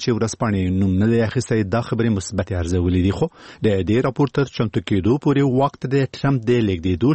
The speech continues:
ټیم او په ملګرو ملتونو کې د ایران استازولۍ دا غونډه نه ده تایید کړې. نیویارک ټایمز ورځپاڼې د ایران د بهرنیو چارو په وزارت کې د یوې سرچینې له خولې ویلي چې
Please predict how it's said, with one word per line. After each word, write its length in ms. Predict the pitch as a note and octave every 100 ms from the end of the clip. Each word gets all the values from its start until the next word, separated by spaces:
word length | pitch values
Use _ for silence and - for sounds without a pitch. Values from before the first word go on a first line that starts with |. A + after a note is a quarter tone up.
| -
ټیم 160 | E3 C#3
او 60 | E3+ - _ -
په 120 | G2
ملګرو 320 | F2+ F2 A2
ملتونو 340 | B2 A2+ A#2 G#2+
کې 60 | G2+
د 20 | F#2 F2
ایران 240 | F2+ C3 -
استازولۍ 500 | C3+ C3+ A#2+ C3 C3 G#2+
دا 60 | F#2+ D#2+
غونډه 480 | F#2+ F2+ G2+ B2 G2+
نه 100 | F2+
ده 120 | F2
تایید 200 | F#2+ F#2 C3+
کړې. 180 | A#2 D3 - _ _ - - -
نیویارک 300 | A2+ G#2+ A2 -
ټایمز 220 | A2+ A2
ورځپاڼې 380 | A2 - A2 G#2
د 100 | G#2+
ایران 220 | G#2 G#2+
د 80 | G#2
بهرنیو 340 | G2 A2 A2 G2
چارو 200 | G#2+ G2 A#2
په 160 | G#2
وزارت 340 | G2 G2 G2+ -
کې 100 | G#2
د 20 | G2
یوې 160 | G2 -
سرچینې 340 | G#2 - A2 G2
له 80 | F#2+
خولې 200 | G#2+ G2+ F#2
ویلي 300 | F#2+ G#2
چې 80 | B2+